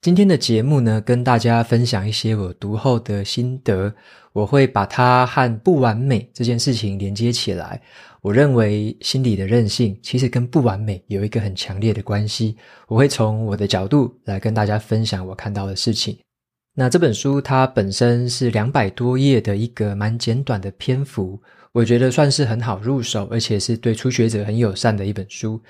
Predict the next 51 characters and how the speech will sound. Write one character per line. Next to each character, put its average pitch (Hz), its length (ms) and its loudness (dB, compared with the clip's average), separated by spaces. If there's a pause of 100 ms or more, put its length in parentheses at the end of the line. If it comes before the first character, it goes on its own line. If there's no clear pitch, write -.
(220)
里 113 120 2
面 147 140 4
还 147 80 4
有 123 100 4
附 127 220 -2
一 120 120 0
个 107 360 -2
小 101 160 -6
练 113 240 4
习 104 180 -4
手 - 260 -6
册 117 260 0
哦， 85 120 -6 (260)
有 95 140 0
一 110 60 0
些 120 140 0
问 120 180 2
答 101 220 2
题， 104 360 -6 (220)
所 110 160 0
以 110 60 2
你 101 100 -2
可 - 180 -2
以 131 120 4
直 120 100 -2
接 123 180 2
把 123 120 0
它 113 100 0
当 117 240 0
做 120 140 2
一 - 20 0
个 117 140 -2
很 98 180 -4
实 113 380 -2
用 143 200 4
的 113 140 -2
工 123 180 -2
具 123 200 -2
书， 123 280 -4 (280)
照 151 160 4
着 110 80 2
里 104 100 -2
面 120 180 0
步 135 200 0
骤 120 380 2
来 101 180 -6
一 107 100 -4
步 123 140 0
一 113 80 0
步 123 160 -4
走 101 280 -8